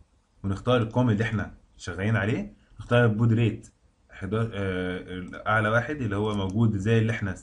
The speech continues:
نزلناه، ونعمل اوبن. زي ما انتم شايفين الاردوينو بدأ تشتغل، وبدأ ان هو قرا جي ار بي ال عندنا.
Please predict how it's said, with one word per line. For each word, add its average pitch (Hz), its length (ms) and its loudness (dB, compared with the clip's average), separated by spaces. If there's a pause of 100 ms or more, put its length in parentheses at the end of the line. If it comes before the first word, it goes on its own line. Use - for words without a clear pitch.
نزلناه، 107 580 0 (440)
ونعمل 127 320 2
اوبن. 101 280 -6 (2250)
زي 113 220 2
ما 123 60 4
انتم 120 120 -2
شايفين 120 280 0
الاردوينو 110 600 0
بدأ 120 240 -2
تشتغل، 123 500 -2 (580)
وبدأ 117 540 0
ان 98 120 -2
هو 113 220 4
قرا 127 500 4 (360)
جي 113 420 -2 (640)
ار 110 300 0
بي 113 260 2
ال 156 60 0
عندنا. 131 500 0